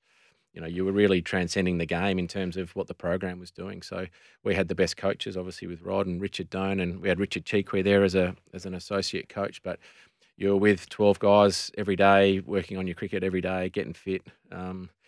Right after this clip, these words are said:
and learning about life. Rod was awesome. He, he knew I was doing my pharmacy degree, so he set up with one of his mates. We had to have a job when we were there. Um, some guys would umpire footy, some guys would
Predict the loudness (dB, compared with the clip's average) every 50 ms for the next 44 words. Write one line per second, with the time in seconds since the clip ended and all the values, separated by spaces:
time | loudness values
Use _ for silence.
0 | _ _ _ _ _ -4 0 2 4 6 6 6 6 4 4 4 4 2 4 4
1 | 4 4 2 4 4 4 6 4 2 2 2 0 0 -2 -4 -6 -2 -2 -2 -2
2 | -4 _ _ _ _ _ _ -4 0 2 4 6 6 6 6 4 2 -2 0 -2
3 | -2 -4 -4 -4 -4 -4 -6 -8 -8 -8 -8 -6 -2 0 0 0 0 0 0 0
4 | 0 0 2 2 2 2 2 0 -2 -2 0 0 0 0 -2 -4 -2 -2 -2 -2
5 | -2 -2 -2 -2 -2 0 -2 -2 -2 -2 0 0 0 0 -2 -8 _ -8 -6 -6
6 | -4 -4 -4 -4 -2 -2 -2 -2 -6 _ _ _ _ _ _ _ _ _ _ _
7 | -20 -16 -14 -14 -14 -14 -10 -4 -2 -2 2 2 2 2 2 0 -4 -10 -10 -12
8 | -12 -12 -10 -8 -6 -6 -6 -6 -6 -6 -6 -6 -6 -8 -10 -12 -10 -8 -8 -8
9 | -8 -8 -10 -12 -14 -14